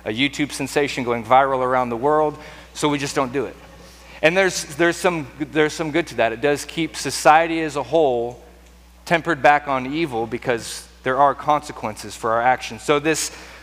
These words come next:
this idea of eye for eye and tooth for tooth at its heart was intended to be a mercy. It was intended to keep people from overstepping the bounds and getting into just absolute bloodlustful revenge. But the Pharisees of the time had turned it into this,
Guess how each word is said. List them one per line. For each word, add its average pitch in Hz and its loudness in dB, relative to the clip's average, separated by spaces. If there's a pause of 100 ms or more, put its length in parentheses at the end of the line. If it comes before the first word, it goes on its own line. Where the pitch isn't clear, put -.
(280)
this 160 2
idea 175 6
of 156 4
eye 165 8
for 156 -6
eye 160 6
and 139 -2
tooth 170 -6
for 135 -4
tooth 185 -4
at 151 4
its 131 -4
heart 196 6
was 147 -2
intended 165 0
to 139 -10
be 131 0
a 123 2
mercy. 123 -4
It - -8
was 117 -8
intended 165 -2
to 135 -8
keep 220 -6
people 180 -4
from 143 -4
overstepping 190 2
the 160 -2
bounds 123 0 (260)
and 151 0
getting 170 4
into 147 -4
just 147 0
absolute 156 2
bloodlustful 147 2
revenge. 104 -4 (1700)
But 151 4
the 151 -6
Pharisees 190 2
of 156 0
the 143 -6
time 156 2
had 135 -2
turned 165 -2
it 131 -2
into 151 -2
this, 120 -2